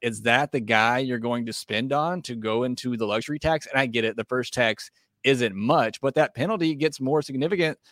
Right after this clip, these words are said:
the more years you're in it consecutively. It's why you see the Dodgers right now trying to reset their tax and get under it. So I think you have to keep that in consideration as well when you're looking at what else the Braves could do. Are they going to find a player that's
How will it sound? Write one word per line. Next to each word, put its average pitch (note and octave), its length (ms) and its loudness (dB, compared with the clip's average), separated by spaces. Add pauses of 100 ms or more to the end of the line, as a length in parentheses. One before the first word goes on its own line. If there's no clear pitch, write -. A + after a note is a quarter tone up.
(240)
the C#3 180 0
more D3 220 0
years C#3+ 320 0
you're D3 120 -2
in C#3 160 0
it C3 120 -4
consecutively. A#2 840 0
It's G2+ 140 -8
why A2+ 140 -2
you A#2+ 80 -2
see D3 160 -4
the D#3 100 -2
Dodgers C#3+ 420 2
right A2 160 0
now G#2+ 240 -2
trying A#2 380 -2
to A#2 160 -8
reset B2+ 580 0 (340)
their A#2+ 140 0
tax A2+ 440 0
and A#2+ 160 -6
get B2+ 220 0
under D3 300 0
it. G#2+ 140 -4
So B2 220 0
I C#3+ 80 2
think A3 160 -8
you A3 60 -2
have G#3 120 -2
to E3 60 -8
keep - 240 -20
that D#3 180 0
in D3 80 -4
consideration B2+ 800 -2 (360)
as A#2 240 0
well B2+ 320 6
when A#2+ 100 2
you're A#2 120 0
looking A#2+ 320 0
at A#2 120 0
what A#2 300 4
else C3+ 200 4
the B2 100 -2
Braves A#2 460 0 (340)
could A2+ 300 0
do. C3 320 4
Are A#2+ 140 2
they D3 140 4
going E3 220 4
to D3+ 80 2
find C#3+ 380 2
a B2+ 100 0
player C#3 500 2
that's A#2 320 -2